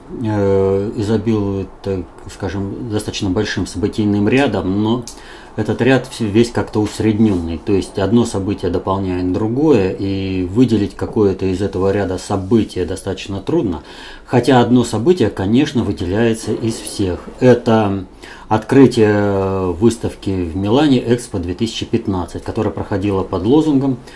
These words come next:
ну, от-, работает под лозунгом «Накормить планету».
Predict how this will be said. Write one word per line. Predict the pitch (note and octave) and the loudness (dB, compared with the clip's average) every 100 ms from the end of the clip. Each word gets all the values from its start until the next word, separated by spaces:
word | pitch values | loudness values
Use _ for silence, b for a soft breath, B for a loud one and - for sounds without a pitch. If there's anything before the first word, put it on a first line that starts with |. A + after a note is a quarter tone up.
| B - | B -4
ну, | G#2 G2 | -2 0
от-, | F#2+ G#2+ G#2 | -2 -4 -2
работает | G2+ F#2+ F2+ | -2 -2 -4
под | F#2+ | -4
лозунгом | G2+ C3 A2+ F2 F2 | -2 0 -2 -4 -6
«Накормить | E2+ F#2 A2+ - | -6 -2 -2 0
планету». | F#2 G#2 E2+ - | 0 0 -2 -6